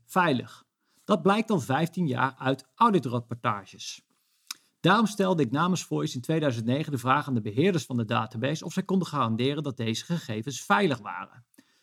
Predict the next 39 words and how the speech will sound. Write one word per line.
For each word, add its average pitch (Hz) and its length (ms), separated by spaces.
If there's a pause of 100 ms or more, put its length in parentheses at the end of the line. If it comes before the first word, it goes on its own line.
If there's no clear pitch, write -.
(120)
Twaalf 196 440
jaar 143 360
touwtrekken 123 520
volgde, 120 460 (120)
maar 127 140
een 120 180
eenduidig 110 560
antwoord 208 520 (160)
kregen 139 400
we 139 160 (140)
nooit. 135 440 (600)
De 143 140
toezichthouder, 175 800
verantwoordelijk 147 640
voor - 140
een 117 60
veilig 170 460
en - 80
verbonden 160 440
Nederland, 127 500
aldus 117 300
hun 104 120
website, 120 500 (440)
was 165 180
er 185 120
klaar 175 340
mee 123 200
en 180 80
legde 175 220
ons 180 80
een 160 120
boete 185 400
en 254 140
een 247 60
dwangsom 131 400
op - 220 (180)
als 131 180
we 110 120
niet 131 380